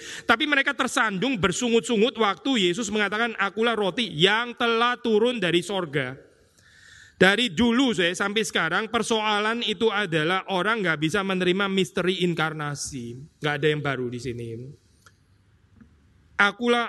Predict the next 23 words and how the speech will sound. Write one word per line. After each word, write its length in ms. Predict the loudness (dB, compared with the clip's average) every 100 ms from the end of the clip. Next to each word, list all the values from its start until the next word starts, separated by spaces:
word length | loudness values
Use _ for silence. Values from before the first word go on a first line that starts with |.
| -4
roti 560 | -4 -2 -2 -4 -4
yang 320 | 0 0 0 -2
turun 320 | 2 2 2
dari 240 | -2 -4
sorga." 480 | -4 -6 -6 -8 -8 -12 -18 _ _ _ -20 -20 -20 -20 _ _ _ _ _ _ _ _ _ -20 _ _ _ _ _ _ -4
Kalau 160 | 2 2
di 160 | 2 -2
dalam 160 | -2 -4
Exodus 400 | -2 0 0 -2
ya, 80 | -2
mereka 320 | -2 -2 -4
tahu 240 | -2 -2
mana 400 | 0 -2 -2 -4
itu 80 | -2
memang 320 | -2 -2 -2
turun 240 | 0 2 2
dari 160 | -2
sorga 480 | -4 -4 -4 -6 -10
begitu 320 | -10 -12 -10
ya, 120 | -10 -10
nggak 160 | -4 -4
ada 120 | -4
kesulitan. 640 | -6 -4 -6 -6 -12 -14